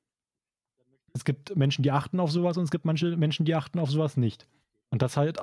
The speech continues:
dann einfach, das hat dann einfach mit der Zielgruppe zu tun.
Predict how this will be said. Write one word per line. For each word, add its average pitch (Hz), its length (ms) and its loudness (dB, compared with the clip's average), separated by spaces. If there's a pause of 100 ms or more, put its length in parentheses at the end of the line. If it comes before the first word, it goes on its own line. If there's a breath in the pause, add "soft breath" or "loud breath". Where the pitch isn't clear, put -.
dann 143 120 2
einfach, 143 300 0
das 139 100 0
hat 147 100 2
dann 151 80 -2
einfach 147 220 2
mit 143 140 0
der 143 100 0
Zielgruppe 131 460 0
zu - 120 -4
tun. 107 300 -2